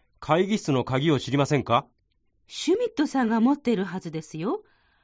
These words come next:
Speaker 2: 会議室を使うと言っていましたから。
Speaker 1: じゃあ、シュミットさんに聞いてみます。
Speaker 2: 女の人は、シュミットさんが鍵を持っていると思っています。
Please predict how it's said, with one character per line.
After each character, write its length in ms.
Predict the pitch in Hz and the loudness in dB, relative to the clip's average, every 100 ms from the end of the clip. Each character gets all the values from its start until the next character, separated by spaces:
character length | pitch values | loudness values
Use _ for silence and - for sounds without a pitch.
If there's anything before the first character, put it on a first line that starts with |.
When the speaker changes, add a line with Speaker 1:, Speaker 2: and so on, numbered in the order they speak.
| _ _ - | _ _ -4
Speaker 2:
会 240 | 277 349 | 0 2
議 120 | 330 | 4
室 240 | 349 - 247 | 0 0 -2
を 60 | |
使 260 | 247 - 285 | -2 0 0
う 80 | 262 | 0
と 120 | 196 | -2
言 80 | 185 | -4
っ 20 | |
て 140 | - | 0
い 60 | 247 | 0
ま 100 | 247 | 0
し 60 | - | -4
た 100 | 190 | -8
か 100 | 160 | -8
ら。 220 | 139 - _ _ _ _ - | -8 -12 _ _ _ _ 2
Speaker 1:
じ 80 | |
ゃ 60 | 147 | 2
あ、 60 | - _ _ | 2 _ _
シ 160 | - | -2
ュ 40 | 196 | 0
ミ 80 | 185 | 0
ッ 20 | |
ト 100 | 135 | -2
さ 120 | 127 | -2
ん 40 | |
に 100 | 110 | -2
聞 140 | 95 151 | -2 -2
い 40 | |
て 80 | 143 | 0
み 100 | 135 | 2
ま 140 | 120 110 | 2 -2
す。 160 | - _ _ _ _ _ _ _ _ _ _ _ _ _ _ 440 440 440 440 _ _ _ _ _ _ _ _ _ _ _ _ _ _ _ _ 190 | -6 _ _ _ _ _ _ _ _ _ _ _ _ _ _ -2 0 0 -2 _ _ _ _ _ _ _ _ _ _ _ _ _ _ _ _ 2
Speaker 2:
女 340 | 254 330 311 | 4 6 6
の 80 | 294 | 4
人 280 | - - 214 | 0 -4 -2
は、 200 | 165 - _ _ | -2 -6 _ _
シ 200 | - 294 | -4 2
ュ 40 | 415 | 4
ミ 60 | |
ッ 40 | 392 - | 2 0
ト 120 | 294 | -4
さ 220 | - 226 | -2 -2
ん 140 | 190 | -2
が 180 | 165 160 _ - | -2 -4 _ -6
鍵 320 | 233 330 403 | 2 4 4
を 100 | 240 | 4
持 120 | 240 | 0
っ 40 | |
て 180 | - 247 | -2 -2
い 40 | 220 | -2
る 100 | 180 | -2
と 140 | 170 | -4
思 120 | 180 | -6
っ 60 | 196 | -6
て 180 | - 160 | -8 -8
い 140 | 147 | -6
ま 140 | 156 | -8
す。 260 | - _ | -12 _